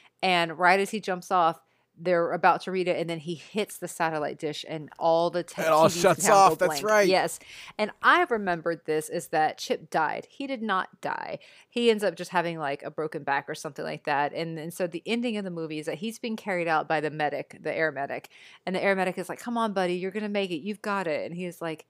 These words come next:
Speaker 1: "Buddy?"
Speaker 2: Buddy?
Speaker 1: Like, "Are, are you my real, are you my real buddy?"
Speaker 2: Yes.
Speaker 1: And he's like, "Sure, whatever
Speaker 2: Sure.
Speaker 1: you want, but, like, you, we can be pals." And then he's just like, "Yeah." And then, so he's just now turned his sights onto this poor air medic, and that's the cable guy. And so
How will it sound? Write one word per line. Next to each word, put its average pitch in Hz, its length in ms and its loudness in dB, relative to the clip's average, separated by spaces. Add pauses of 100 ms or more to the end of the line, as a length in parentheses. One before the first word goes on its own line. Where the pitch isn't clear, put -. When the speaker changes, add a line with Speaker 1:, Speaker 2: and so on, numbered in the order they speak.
(340)
Speaker 1:
"Buddy?" 208 540 -2
Speaker 2:
Buddy? 131 320 2
Speaker 1:
Like, 185 160 -6
"Are, 170 220 -6
are 190 80 -2
you 208 160 2
my 208 100 0
real, 208 320 2 (100)
are 208 80 0
you 214 80 -4
my 208 220 -4
real 208 140 -2
buddy?" 226 440 0 (220)
Speaker 2:
Yes. 311 220 6
Speaker 1:
And 202 80 0
he's 208 240 -2
like, 185 260 -6
"Sure, 277 540 2
whatever 247 300 0
Speaker 2:
Sure. 320 100 6
Speaker 1:
you 311 40 -4
want, 226 220 -4
but, - 80 -18 (100)
like, 202 220 -2
you, 240 100 -8
we 240 120 -10
can 330 100 -10
be 302 80 -4
pals." 180 480 -2 (460)
And 185 160 0
then 175 100 -2
he's 175 240 -10
just - 180 -16
like, 165 280 -12 (360)
"Yeah." 190 840 -4
And 196 160 2
then, 196 220 0 (360)
so 220 200 6
he's 226 220 0
just 226 160 -4
now 196 160 2
turned 202 280 -4
his 202 120 -6
sights 190 260 2
onto 190 220 0
this 190 160 -4
poor 185 260 -4
air 175 220 2
medic, 170 300 -4
and 202 180 -4
that's 349 240 -2
the 208 100 -8
cable 196 460 -2
guy. 143 180 0
And 208 260 0
so 220 220 2